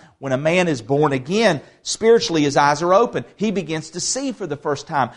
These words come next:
I begin to understand spiritual things. Whereas before, I didn't get this begot, begot, so-and-so begot, and all this other stuff that I used to read just didn't make sense to me.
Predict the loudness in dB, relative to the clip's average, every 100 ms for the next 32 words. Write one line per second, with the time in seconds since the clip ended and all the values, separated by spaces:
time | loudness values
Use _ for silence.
0 | -2 -2 0 -2 0 0 0 -2 -2 -4
1 | -4 -2 -2 -4 -4 -4 -4 -4 -6 -4
2 | -6 0 4 4 4 0 2 2 2 0
3 | 0 2 -2 -2 -2 2 2 2 0 0
4 | 0 -2 -2 0 2 4 4 2 2 2
5 | 2 2 0 0 0 -2 0 0 0 0
6 | -6 -4 -4 -4 -10 -8 -8 -8 -8 -8
7 | -10 -14 -20